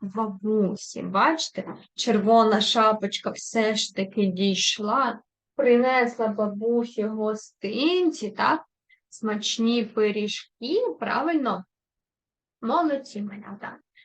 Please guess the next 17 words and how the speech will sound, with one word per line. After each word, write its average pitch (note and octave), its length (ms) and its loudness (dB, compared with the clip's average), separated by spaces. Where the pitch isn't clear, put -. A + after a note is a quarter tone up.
На C4 100 -6
цьому A4 460 0
ми E4 120 0
будемо C#4 440 -4
потроху A3+ 600 -4
наше A3 340 0
заняття G#3 560 -2
закінчувати. A3 920 -2
Сьогодні D#4 500 4
ми A#3 160 4
з G#3+ 80 0
вами E4 360 2
подорожували G#3 960 2
разом G#3+ 420 0
з A#3 40 -4
червоною G#3 720 0
шапочкою, A#3 1000 0